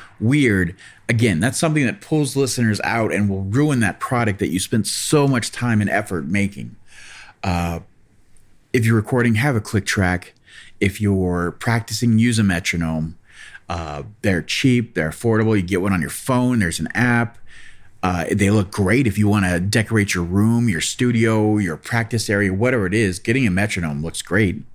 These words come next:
So make sure that you have something to keep yourself in time and everybody else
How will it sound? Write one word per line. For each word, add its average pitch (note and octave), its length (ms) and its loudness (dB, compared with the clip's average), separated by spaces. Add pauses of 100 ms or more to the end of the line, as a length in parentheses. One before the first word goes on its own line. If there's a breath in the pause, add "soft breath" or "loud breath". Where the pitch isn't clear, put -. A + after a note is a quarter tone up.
(240 loud breath)
So F#2 400 -2 (800 loud breath)
make C#3 240 2
sure - 180 2
that A2+ 100 2
you D#2+ 100 0
have G2 160 2
something F#2+ 520 0
to F2 80 -8
keep A2+ 220 -4
yourself G2+ 360 -2
in E2+ 100 -4
time F2+ 400 0
and F#2 460 -2 (680)
everybody G2+ 520 2
else D#2+ 320 -4